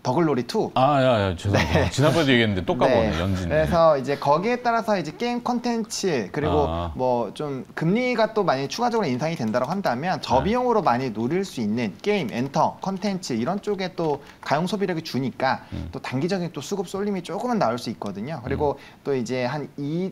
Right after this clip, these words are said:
Speaker 1: 두 달 정도 지나게 됐을 때 뭐 특히나 게임주들 같은 또 신작들 나오는 것들이 있어서
Speaker 2: 네.
Speaker 1: 뭐 그런 전반적인 부분들이 또 바닥권에서의 좀 매수세가 들어올 수 있는 약간 그런 출발 흐름들이 나올 것으로 예상이 되고 있는 상황입니다.
Speaker 2: 네.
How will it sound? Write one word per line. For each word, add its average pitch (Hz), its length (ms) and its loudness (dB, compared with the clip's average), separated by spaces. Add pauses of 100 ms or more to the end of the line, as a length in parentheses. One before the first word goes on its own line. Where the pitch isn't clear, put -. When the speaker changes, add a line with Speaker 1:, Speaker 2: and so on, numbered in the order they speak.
(100)
Speaker 1:
두 165 180 -4
달 233 180 2
정도 202 300 -2
지나게 143 420 -4
됐을 113 300 -8
때 233 300 -6
뭐 123 160 -8
특히나 165 400 -6
게임주들 202 380 -4
같은 160 200 -4
또 175 80 -6
신작들 214 520 -4
나오는 113 300 -2
것들이 139 260 -8
있어서 117 420 -6
Speaker 2:
네. 73 200 0
Speaker 1:
뭐 123 100 -6
그런 196 280 2
전반적인 214 580 -2
부분들이 160 540 -4
또 160 80 -6
바닥권에서의 160 760 -4
좀 120 120 -8
매수세가 113 460 -6
들어올 135 280 -4
수 127 120 -12
있는 139 320 -4 (300)
약간 254 260 -4
그런 185 260 0
출발 196 680 0
흐름들이 165 460 -4
나올 123 240 -2
것으로 175 320 -6
예상이 139 220 -6
되고 117 200 -6
있는 98 160 -4
상황입니다. 139 520 -10
Speaker 2:
네. 80 340 -2